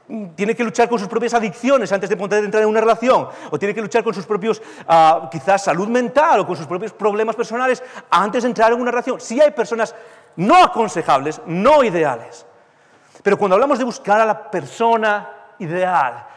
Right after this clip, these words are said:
es uno de los mitos que más destrozan nuestra vida. Ahora,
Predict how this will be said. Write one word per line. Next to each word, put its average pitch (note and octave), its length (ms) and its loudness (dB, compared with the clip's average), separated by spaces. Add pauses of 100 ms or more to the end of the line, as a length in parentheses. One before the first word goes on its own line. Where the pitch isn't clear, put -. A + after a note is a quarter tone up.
(380)
es - 80 -20
uno F#3+ 100 -6
de E3+ 60 0
los C#3 80 -8
mitos D3+ 320 -8
que C#3 180 -6
más C#3+ 320 -6
destrozan C3+ 480 -10
nuestra A#2+ 280 -16
vida. A2+ 180 -18 (920)
Ahora, D3 400 2